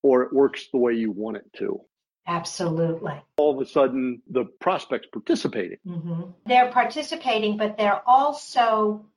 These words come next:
Speaker 2: you're moving them through this process where you sort of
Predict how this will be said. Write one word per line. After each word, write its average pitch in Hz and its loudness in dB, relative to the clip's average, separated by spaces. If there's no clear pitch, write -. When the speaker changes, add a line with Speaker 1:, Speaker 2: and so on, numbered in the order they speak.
Speaker 2:
you're 214 -2
moving 277 -2
them 208 -6
through 269 -2
this 208 -2
process 247 0
where 226 -8
you 214 2
sort 233 2
of 214 -2